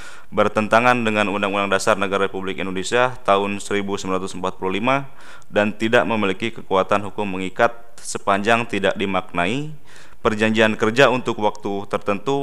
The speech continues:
wajib dicatatkan oleh pengusaha ke instansi yang bertanggung jawab di bidang ketenaga kerjaan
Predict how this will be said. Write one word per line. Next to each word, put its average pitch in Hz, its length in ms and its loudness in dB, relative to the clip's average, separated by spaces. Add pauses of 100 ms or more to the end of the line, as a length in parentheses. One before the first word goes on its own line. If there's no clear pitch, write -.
(260)
wajib 101 400 0
dicatatkan 110 960 0 (640)
oleh 110 400 2
pengusaha 107 800 0
ke - 80 -2
instansi 101 560 0
yang 98 160 0
bertanggung 95 400 -2
jawab 98 320 6
di 95 80 -4
bidang 92 320 -4
ketenaga 90 400 -2
kerjaan 85 640 2